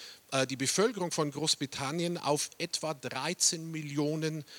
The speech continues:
empor. Das war also ein ziemlich, eine ziemlich rapide Zunahme innerhalb von weniger Jahrzehnten. Und man muss sich mal vorstellen, dass London, äh, die Stadt im Jahr achtzehnhundert schon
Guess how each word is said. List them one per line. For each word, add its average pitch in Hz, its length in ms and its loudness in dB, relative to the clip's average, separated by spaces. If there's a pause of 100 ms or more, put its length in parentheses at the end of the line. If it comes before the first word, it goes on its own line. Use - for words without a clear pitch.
(260)
empor. 139 480 4
Das 113 180 4
war 127 100 -2
also 147 220 0
ein 123 100 -4
ziemlich, 208 720 2 (240)
eine 120 80 -8
ziemlich 190 500 0
rapide 156 440 -6
Zunahme 156 520 2
innerhalb 151 480 -2
von 131 300 0
weniger 151 420 0
Jahrzehnten. 131 840 2 (340)
Und 123 60 2
man 131 100 8
muss 185 140 10
sich 175 120 2
mal 147 140 8
vorstellen, 185 840 2
dass 143 340 10
London, 170 840 2 (460)
äh, 135 260 0
die 123 140 -4
Stadt - 680 2 (240)
im 135 220 0
Jahr 139 280 2
achtzehnhundert 160 960 2
schon 151 360 4